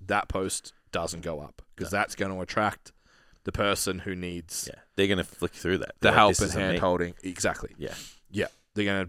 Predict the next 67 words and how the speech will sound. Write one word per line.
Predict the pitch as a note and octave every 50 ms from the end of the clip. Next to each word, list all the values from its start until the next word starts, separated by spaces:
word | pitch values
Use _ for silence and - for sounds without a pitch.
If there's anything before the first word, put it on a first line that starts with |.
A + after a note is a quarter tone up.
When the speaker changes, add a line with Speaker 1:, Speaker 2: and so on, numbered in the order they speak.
| - -
Speaker 1:
probably, | - C3+ C3 C3 B2+ A#2+ G#2+ G2+ F2
they'll | A#2+ B2 A#2
still | A2 - - C#3 B2
like | G#2+ G2 G2 A2+ A2+ - -
it | A2+ G2+
even | G#2+ A2 G#2+ A2 G#2+
'cause | G2+ - G2 F#2
you're | F#2+ F2+
jacked | E2 G#2+ G#2+ G#2+ A2+ - - - - _
and | F#2+ G2 G2 F#2 F2 E2 - _ - - -
keep | - G2 - F2+
moving | F2 E2+ F2 E2+
on | D#2 D2+
with | E2 -
their | - C#2+
lives. | D2 - - - - - _ _
Speaker 2:
Yeah, | - F#2+ F#2+ D#2+ - D#2+
they're | E2 F#2
not | G2
gonna | E2 D#2 C#2+
read | D#2+ D#2+ C2
it. | G#1+ - - - - - - - - B2+ A2+ - -
Speaker 1:
And | A2 A2+
then | A#2+ A#2+ B2
there | B2 B2 B2
was | A#2+ G#2+
another | A2+ G#2+ G#2 G#2+ A2 A2+
one | A2 G#2+ G2+ F#2+ F#2
that | F#2 E2
was | E2+ F#2+ E2+
like, | F2+ F2+ F2+ F2 - - - - - - - -
I | - -
can't | - - G#2+ A2+
even | A#2 A#2
remember | A2+ G#2 G2 G2 F#2 F2+ E2+
what | E2+ F2 F2
it | D#2+ -
was, | - F2 F2 D#2+ D#2 -
but | - F#2
it | F#2
was | F2 -
super | - - - G2+ F#2 - - F2+
direct. | E2+ F2+ E2 F2 F#2 F#2 - - - - - _ _ _ _ _ _ _ _ _ _ _ _ _ _ _ _
Um, | - F#2 F2+ E2+ E2 D#2+ D#2+ D#2+ D#2+ D2+ - -
just | F2 F2 E2+ -
like, | F#2+ E2 E2+ - - - - _ _ _ _ _ _ _ _
"If | - F#2+ -
you | - F#2
put | - - G#2+ F#2+
in | F2+ F2
the | E2+
work, | E2 E2+ E2+ D#2+ - -
you'll | E2+ D2+
get | - E2+ D#2+ -
the | D#2
results" | D#2 D#2+ D2+ - D#2 D2+ D2+ - - - -
kind | - - G2+ E2+
Speaker 2:
Yeah, | D2+ C#2
Speaker 1:
of | -
thing. | F#2 A2
Speaker 2:
or | G#2+ G2+
Speaker 1:
And | G2
Speaker 2:
there's | F#2+ F#2+
Speaker 1:
I | F#2
was | F2+ E2+ D#2+
Speaker 2:
like, | D2+ - -
Speaker 1:
like | -